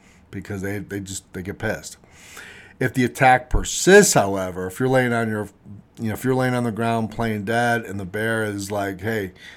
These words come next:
you know, I'm gonna have you for lunch," then that's your time to,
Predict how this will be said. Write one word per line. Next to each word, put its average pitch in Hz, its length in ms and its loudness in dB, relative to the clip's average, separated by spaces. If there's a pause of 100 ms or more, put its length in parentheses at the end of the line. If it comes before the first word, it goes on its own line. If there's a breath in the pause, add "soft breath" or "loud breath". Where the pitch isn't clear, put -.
(260 loud breath)
you 110 80 -6
know, 98 400 -6
I'm 110 100 -8
gonna 113 140 -2
have 107 160 -4
you 107 80 -8
for 101 160 -10
lunch," 104 560 -6 (400 soft breath)
then 110 160 -2
that's 113 240 0
your 107 80 -2
time 107 440 -6
to, 101 360 -6